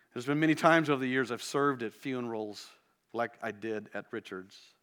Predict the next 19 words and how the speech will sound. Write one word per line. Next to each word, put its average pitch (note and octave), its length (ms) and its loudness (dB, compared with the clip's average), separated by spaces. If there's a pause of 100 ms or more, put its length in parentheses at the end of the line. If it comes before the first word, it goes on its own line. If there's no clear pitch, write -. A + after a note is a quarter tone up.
(560)
And G#2 160 -12
Richard G#2 400 -6
would G2 120 -14
come G#2 180 -10
up G2 140 -12
to G2 100 -14
me, F#2 140 -12
Richard F#2+ 320 -14
Kemp - 280 -14
would G2 100 -18
come F#2 120 -14
up F#2+ 140 -18
to F#2+ 100 -18
me, F2+ 160 -14
and F#2+ 100 -18
he F#2+ 80 -20
would F#2 120 -14
hand F2+ 260 -14
me F2 140 -18